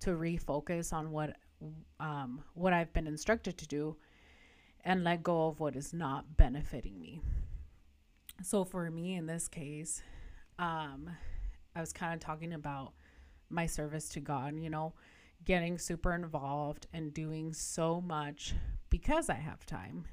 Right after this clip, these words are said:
Um, so not to confuse that our service to God is something that must, like, absolutely benefit me in some way, and that's why I do it. But when you get to the point where you are overwhelmed,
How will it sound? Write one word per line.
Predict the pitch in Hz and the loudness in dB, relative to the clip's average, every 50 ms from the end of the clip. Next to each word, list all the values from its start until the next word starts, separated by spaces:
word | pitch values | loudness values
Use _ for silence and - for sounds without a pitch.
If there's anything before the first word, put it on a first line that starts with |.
| - - - - - - | -12 -14 -18 -12 -6 -2
Um, | 170 160 156 151 147 139 135 135 139 160 160 - - - _ _ _ _ _ - - - - - - - - - - - | -2 0 0 0 -2 -4 -4 -6 -8 -10 -14 -16 -20 -20 _ _ _ _ _ -20 -20 -20 -20 -20 -20 -20 -20 -20 -4 2
so | - 208 | 4 6
not | 208 202 185 185 185 | 8 10 8 8 8
to | - 214 | 6 2
confuse | - 214 208 190 - 180 175 175 175 | 2 0 0 0 0 0 0 0 0
that | - 185 170 160 | 0 0 2 2
our | 165 160 151 | 2 0 0
service | - - 156 143 156 165 - | -2 -2 -2 -2 -2 -4 -4
to | - 165 | -6 -8
God | 151 - 135 135 135 | -6 -4 -4 -4 -4
is | 147 147 | -4 -4
something | - - - 151 151 - 151 156 147 | -4 -4 -6 -4 -4 -6 -4 -4 -4
that | 143 139 - - - | -6 -6 -8 -10 -14
must, | 160 151 156 170 170 156 147 160 156 - - - - - - | -12 -10 -6 -4 -2 -2 0 0 -2 -2 -4 -4 -8 -8 -6
like, | 156 160 147 143 - | -6 -6 -6 -6 -6
absolutely | - 143 151 - - - 170 165 165 156 160 156 151 | -8 -8 -6 -4 -4 -2 -2 -2 -2 -4 -4 -6 -6
benefit | 143 - - 151 139 151 151 156 - - 156 - - | 4 8 8 8 8 6 -4 -4 -2 -2 -4 -4 -6
me | 151 156 156 156 | -6 -6 -4 -4
in | 147 143 | -4 -6
some | - - - 160 151 151 147 | -6 -6 -6 -4 -4 -6 -6
way, | 135 117 117 113 123 143 175 254 285 277 - - - - - - - - _ - | -8 -8 -8 -8 -8 -8 -8 -8 -8 -8 -12 -16 -20 -20 -20 -20 -20 -20 _ -8
and | - 170 165 160 | -6 -4 -2 -2
that's | 143 143 147 - - | -2 -2 -2 -2 -2
why | 151 143 143 143 143 | 0 2 2 0 0
I | 143 - 143 - | -2 -4 -6 -6
do | - 147 147 147 | -4 -2 0 0
it. | 151 165 190 214 208 - - - - - - - - - - - - - - | 0 2 2 0 0 -2 -4 -4 -2 -2 -2 -2 -4 -4 -6 -8 6 10 10
But | 185 170 160 | 10 10 10
when | 165 165 | 4 0
you | 170 165 | 0 -2
get | 151 - 165 143 - | -2 -2 -2 -2 0
to | - 185 | 0 0
the | 170 | 2
point | 160 - - - 156 147 147 131 | 2 2 2 2 2 -2 -2 -4
where | 127 151 156 147 143 135 143 135 - _ - | -4 -2 -2 0 0 -2 -4 -6 -8 _ -8
you | - 160 156 | -4 -2 -2
are | 151 147 - - - | -2 -2 -4 -4 -2
overwhelmed, | - 160 165 165 190 190 185 170 151 151 156 156 156 156 156 - | 0 0 2 4 4 4 4 2 0 0 0 0 -2 -2 -4 -6